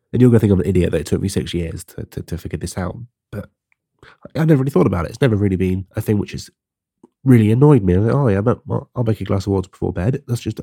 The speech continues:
part of my ritual." But now I don't need to, because I bought some bottled water. And now I have a bottle of water next to my bed, which is there all the time until I drink it,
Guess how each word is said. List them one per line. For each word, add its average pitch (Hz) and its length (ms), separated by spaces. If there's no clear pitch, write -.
part 107 140
of 110 60
my 117 60
ritual." 98 400
But - 160
now 120 400
I - 40
don't 127 120
need 175 220
to, - 200
because 110 840
I 110 100
bought 85 540
some 113 280
bottled 82 400
water. 85 420
And 92 140
now 92 180
I 90 60
have 87 140
a 90 120
bottle 104 320
of 82 100
water 82 520
next - 220
to - 60
my 80 140
bed, 82 320
which - 100
is 90 140
there 80 300
all 160 200
the 131 120
time 85 360
until 165 340
I 147 60
drink 95 300
it, 151 200